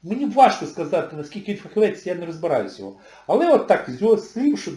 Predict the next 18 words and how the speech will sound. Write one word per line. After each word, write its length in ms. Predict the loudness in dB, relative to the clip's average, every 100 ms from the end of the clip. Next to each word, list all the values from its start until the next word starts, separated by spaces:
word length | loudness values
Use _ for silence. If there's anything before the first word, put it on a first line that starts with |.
| 2
да, 280 | 4 2
він 240 | -2 -10 -10
вміє 460 | -6 -6 -4 -4
там 360 | -4 -4 -6 -10 _ _ _ _ _ _ _ _ _ _ _ _ _ _ _ _
щось 960 | 0 6 6 6 -4 -16 -18 -20 -20 _ _
зробити, 840 | -16 -2 2 2 0 -4 -6 -8 -8
щось 340 | -2 -2 -2
підказати, 720 | -8 -12 -8 -4 0 -2 -2
щось, 260 | -14 -18 -18
ну, 280 | -16 -16 -14 -10
бачите, 340 | -10 -10 -16
які 180 | -16 -16
там 240 | -16 -18 -20 _ -18 -18 _ _ _ -14
є 160 | -14
така 140 | -14 _ _
ситуація. 500 | _ -18 -18 -18 _ _ _ _ _ _ _
Так 180 | -2 -2
що, 360 | -2 -8 -8